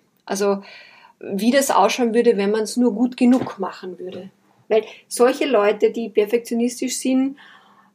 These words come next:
bei denen ist gut genug sowieso immer noch sehr, sehr gut. Ja.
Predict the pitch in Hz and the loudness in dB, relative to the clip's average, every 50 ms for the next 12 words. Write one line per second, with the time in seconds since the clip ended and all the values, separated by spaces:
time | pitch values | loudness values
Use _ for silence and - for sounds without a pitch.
0 | _ _ - - 240 220 233 240 247 247 233 240 - - 247 247 - - 247 240 | _ _ 2 2 4 4 6 4 4 4 2 -2 -4 -4 -6 -4 -2 0 2 2
1 | 240 233 - - 240 226 220 220 214 220 233 226 208 190 175 175 - - 196 - | 2 0 -2 -4 -4 -2 2 2 4 4 4 2 0 0 -2 -4 -6 -4 -4 -2
2 | 196 190 190 185 - - - - - - - - - 254 220 254 | -2 -4 -6 -8 -8 -10 -12 -12 -12 -14 -16 -8 -2 0 0 0